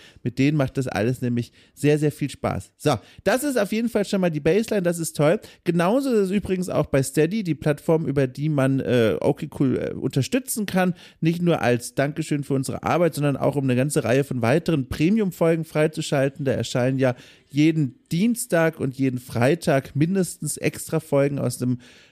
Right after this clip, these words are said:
äh, relativ großen Katalog von besonderen Formaten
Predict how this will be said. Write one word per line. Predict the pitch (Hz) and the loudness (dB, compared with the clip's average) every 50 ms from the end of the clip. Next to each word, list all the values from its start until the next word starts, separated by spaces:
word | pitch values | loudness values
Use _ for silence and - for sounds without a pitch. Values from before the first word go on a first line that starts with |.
| _ | _
äh, | - 120 | -2 0
relativ | 127 123 139 175 208 - - 170 - | 2 4 4 2 0 0 -4 -10 -10
großen | - - 156 160 208 247 247 240 202 | -4 0 2 4 4 4 2 -2 -2
Katalog | - 180 170 170 151 147 165 202 - - | -2 0 0 0 2 2 2 0 0 -2
von | - 175 160 160 143 | -2 -2 0 0 -2
besonderen | 143 123 143 156 175 180 165 156 143 | 0 0 0 2 2 2 2 0 0
Formaten | - - 123 113 117 123 156 196 - - 220 220 214 | -2 -2 -2 0 0 0 0 -2 -2 -4 -4 -6 -6